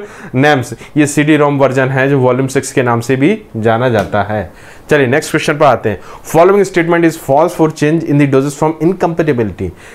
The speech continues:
Incompatibility का question है, यहाँ पर पीक्यूआरएस चार हमारे पास statement है, इन statement के हिसाब से हमें correct क्वेश्चन को identify करना है।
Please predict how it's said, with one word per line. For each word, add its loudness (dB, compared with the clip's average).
Incompatibility 2
का 2
question 0
है, 2
यहाँ 2
पर 0
पीक्यूआरएस 2
चार 2
हमारे 0
पास -2
statement -2
है, 0
इन 2
statement -2
के 0
हिसाब 0
से -2
हमें 0
correct 0
क्वेश्चन -2
को 0
identify 0
करना -2
है। -10